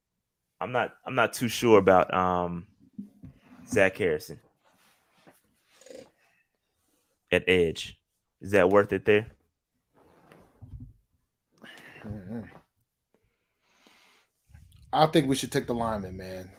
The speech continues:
Speaker 2: I don't, we need to take the offensive lineman. We've been complaining about the line all this time. I don't know why we're making this debate. We need to take the offensive lineman.
Speaker 1: Saying, they're saying no Ben, and of course Slim says he's gonna be nice. So Ohio, Ohio State fan.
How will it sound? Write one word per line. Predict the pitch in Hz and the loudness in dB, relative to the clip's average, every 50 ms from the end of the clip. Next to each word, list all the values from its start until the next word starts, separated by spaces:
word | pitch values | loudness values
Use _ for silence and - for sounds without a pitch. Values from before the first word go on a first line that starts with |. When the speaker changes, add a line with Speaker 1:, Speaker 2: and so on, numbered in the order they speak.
| - - | -16 -10
Speaker 2:
I | 104 | -8
don't, | 120 113 - 117 | -8 -6 -6 -4
we | 131 143 143 | -4 -2 0
need | 143 135 131 | 0 0 0
to | - 143 | 2 0
take | 127 - | 0 2
the | 127 | 2
offensive | 117 113 113 120 107 - 107 | 0 0 -2 -4 -8 -8 -10
lineman. | 104 107 98 95 87 87 87 - - - - _ _ _ | -10 -8 -10 -10 -12 -14 -18 -20 -20 -20 -20 _ _ _
We've | 107 123 135 | -8 -4 -2
been | 143 135 | -2 -2
complaining | 131 117 - 151 147 151 | 0 2 4 6 6 6
about | 143 143 147 143 | 6 6 6 4
the | 143 | 4
line | 139 139 135 127 117 110 107 | 4 4 4 4 2 2 0
all | 113 123 131 | 2 2 2
this | 127 131 - - | 2 0 -2 -2
time. | - 139 117 107 92 92 | -2 -2 -2 -2 -4 -4
I | 107 123 | -2 0
don't | 135 139 | 2 2
know | 131 | 4
why | 123 127 135 | 6 8 8
we're | 139 143 147 143 | 8 8 8 6
making | 143 139 135 135 | 6 4 2 2
this | 131 127 120 | 0 -2 -2
debate. | - 131 113 123 117 95 - - _ _ _ _ _ _ _ _ _ _ _ _ | -4 -4 0 0 0 -2 -4 -8 _ _ _ _ _ _ _ _ _ _ _ _
We | - 113 143 | -2 0 0
need | 143 127 | 0 0
to | - | -2
take | - - - 135 127 | -2 -2 -2 -2 -2
the | - 120 | 0 0
offensive | 117 117 - 127 113 - 107 | 0 0 -2 -4 -8 -8 -6
lineman. | 113 113 110 104 98 92 90 90 _ _ _ _ _ _ _ _ _ | -6 -6 -6 -6 -8 -12 -14 -18 _ _ _ _ _ _ _ _ _
Speaker 1:
Saying, | - - - 117 113 107 101 98 | -10 -4 0 2 2 2 2 2
they're | 87 - 117 | 4 4 4
saying | - - 127 117 110 104 | 4 2 2 2 2 2
no | 104 107 107 110 107 | 4 6 6 6 6
Ben, | 104 107 107 107 104 104 104 104 - - - | 4 2 2 2 2 0 -2 -6 -8 -8 -6
and | 104 98 | -6 -4
of | 98 92 - | -4 -6 -4
course | - 123 117 110 110 - | 0 2 2 2 2 0
Slim | - 117 113 110 107 | -4 -4 -4 -4 -2
says | - - 101 101 107 | -2 -2 -2 -2 -4
he's | 104 101 | -6 -4
gonna | 95 104 98 98 | -2 0 0 0
be | 95 98 | -2 -4
nice. | 95 98 98 98 95 95 - - - _ _ _ _ _ _ _ _ _ _ _ | -2 0 0 0 -2 -2 -6 -10 -18 _ _ _ _ _ _ _ _ _ _ _
So | _ - - - | _ -8 -4 -2
Ohio, | 98 95 98 107 82 82 - - | 0 0 0 0 0 -2 0 0
Ohio | 98 101 104 95 92 95 | 0 0 2 2 2 2
State | - - 95 95 95 - | 2 0 0 0 0 0
fan. | - 95 95 95 95 95 92 | -2 -2 0 0 0 -2 -4